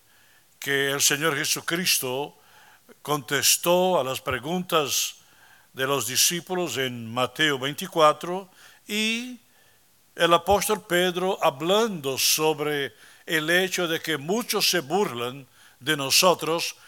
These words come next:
porque creemos en el arrebatamiento de la iglesia. Entonces, cuando nosotros estamos dentro de ese contexto, eh, nos enfrentamos al rechazo de la gente,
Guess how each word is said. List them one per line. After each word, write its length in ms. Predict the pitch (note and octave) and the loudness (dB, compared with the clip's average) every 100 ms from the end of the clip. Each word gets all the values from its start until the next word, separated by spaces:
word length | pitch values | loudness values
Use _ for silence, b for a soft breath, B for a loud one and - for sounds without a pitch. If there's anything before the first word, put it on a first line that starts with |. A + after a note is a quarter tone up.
| b | b
porque 360 | E3+ D#3+ F3 E3+ | -4 -2 -2 -2
creemos 760 | E3+ E3 D#3 G#3+ G3+ C#3 C3 D#3+ | 4 4 4 2 0 -2 -2 -2
en 100 | D3 | 0
el 100 | D3+ | 2
arrebatamiento 880 | D3 D3 C#3 C#3 C#3+ B2+ E3 D#3 D#3 | 2 0 -2 -2 -4 -4 -6 -6 -4
de 120 | D3 | -4
la 100 | D3 | -4
iglesia. 460 | C#3 F#3 F#3+ - - _ _ _ _ - B B B B B B B | -4 -6 -4 -6 -10 _ _ _ _ -20 B B B B B B B
Entonces, 720 | - A#2 E3+ - F3 D3+ - B B B - | -10 -2 4 4 4 0 -2 B B B -2
cuando 360 | D3+ D#3+ D3 | 4 4 2
nosotros 680 | C#3+ C3+ F3+ F3+ F3 D#3+ C#3+ | -2 2 4 4 2 0 0
estamos 840 | C#3+ - G3 G#3+ G3+ G3+ E3+ - b b b | 0 2 4 4 4 0 0 -4 b b b
dentro 540 | A#2+ F3+ A#3+ A#3+ G#3+ | -2 0 0 0 -2
de 200 | E3+ F3 | 0 0
ese 180 | F3 F#3+ | 0 -2
contexto, 960 | F3 F3 C#3+ F3 D3+ - - C#3+ E3+ F3+ b b b b b | -2 -4 0 0 0 -2 -4 -6 -8 -14 b b b b b
eh, 460 | - C#3+ C#3+ C#3 C#3 | -8 -4 -2 -2 -2
nos 240 | D3 D3+ | -2 0
enfrentamos 1040 | F3+ E3+ E3 D#3 - F#3 G3 F#3+ E3+ - - b b b | 0 -2 -2 -2 6 8 8 4 0 -2 -4 b b b
al 200 | C#3+ D3 | 0 0
rechazo 680 | C#3 C3+ - F#3 G3 - E3+ | 0 0 4 6 6 4 2
de 120 | D3+ | 2
la 140 | C#3+ | 0
gente, 680 | - F3 F3+ E3+ F3+ F#3 | 0 0 -2 -2 -2 -2